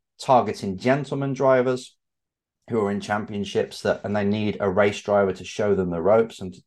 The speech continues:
coach them on their driving, or you're coaching for a team, a team of four drivers, and you say, "Right, I'll be the coach for you and I'll look after all the drivers, and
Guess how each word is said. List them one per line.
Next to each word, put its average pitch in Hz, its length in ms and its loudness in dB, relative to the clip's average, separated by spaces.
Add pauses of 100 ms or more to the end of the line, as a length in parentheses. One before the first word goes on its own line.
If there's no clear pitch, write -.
(100)
coach 104 300 -4
them 95 120 -4
on 90 100 2
their 87 140 0
driving, 110 640 4 (360)
or 170 160 4
you're 151 200 2 (100)
coaching - 300 2
for 120 100 0
a - 60 0
team, 127 440 -4 (280)
a - 40 -8
team 147 280 2
of 113 120 4
four 165 280 6
drivers, 98 600 4
and 101 140 -6
you 98 60 -6
say, 98 200 0
"Right, 95 260 6
I'll 117 180 6
be 104 140 0
the 95 80 0
coach 92 340 -4
for - 120 -8
you 92 340 0 (480)
and 101 100 2
I'll 98 80 4
look 98 160 -2
after - 240 0
all 180 140 8
the 117 80 2
drivers, 90 720 2 (380)
and 95 300 0